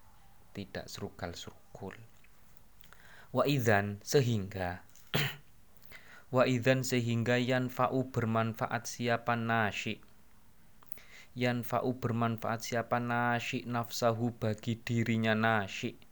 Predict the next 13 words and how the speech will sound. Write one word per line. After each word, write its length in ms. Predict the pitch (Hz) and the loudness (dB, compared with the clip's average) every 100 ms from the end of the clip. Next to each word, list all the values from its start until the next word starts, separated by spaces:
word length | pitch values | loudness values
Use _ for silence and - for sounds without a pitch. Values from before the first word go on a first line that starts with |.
| - - - | -20 -16 -4
pemuda. 560 | 107 101 101 - 98 - - - - - - - - | -2 -2 -4 -4 -4 -6 -16 -16 -16 -14 -14 -8 0
Nafsahu, 560 | 104 - 120 113 117 - | 0 2 2 2 0 0
bagi 320 | 117 107 120 | 0 2 0
dirinya 560 | 110 120 113 117 113 113 | 0 2 4 4 4 4
nasyi, 560 | 113 117 113 - 123 | 4 4 2 0 -6
wa 160 | - 117 | 0 0
yanfa'u, 640 | 113 117 113 117 113 117 | 2 -2 -2 -4 -4 -4
dan 240 | 110 113 107 | 0 0 0
bermanfaat 960 | 117 113 113 113 110 117 - 123 - | 0 0 0 -2 -2 -4 -4 -6 -6
siapa 480 | - 120 117 113 113 | -8 -2 -2 -2 -4
nasyi, 560 | 110 110 101 - 156 160 - - - - - - - - - | -2 -2 -4 -6 -8 -10 -14 -20 -20 -20 -20 -20 -20 -20 -12
wa 160 | 117 117 | -2 0
yanfa'u, 560 | 110 120 117 - 113 | 2 0 -2 -2 -2